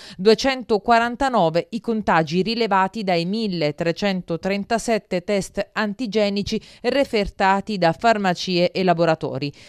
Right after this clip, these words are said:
L'indice di contagiosità adesso è al tredici virgola quattro per cento. Aumentano i degenti al Cardarelli, complessivamente trentuno, di cui sette non vaccinati.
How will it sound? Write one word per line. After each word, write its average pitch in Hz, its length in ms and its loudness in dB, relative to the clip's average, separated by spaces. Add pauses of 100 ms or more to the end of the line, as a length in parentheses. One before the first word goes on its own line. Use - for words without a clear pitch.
(140)
L'indice 175 720 0
di 165 160 -2
contagiosità 190 840 0
adesso 175 440 2
è 170 60 0
al 165 380 0
tredici 226 480 -4
virgola 180 320 -2
quattro 170 320 -8
per 143 180 -6
cento. 131 460 -10 (300)
Aumentano 254 540 0
i 233 60 0
degenti 214 380 0
al 196 80 -2
Cardarelli, 202 560 0
complessivamente 208 880 -4
trentuno, 214 720 -4
di 202 160 -4
cui 196 160 0
sette 240 420 -2
non 208 300 -4
vaccinati. 190 760 -2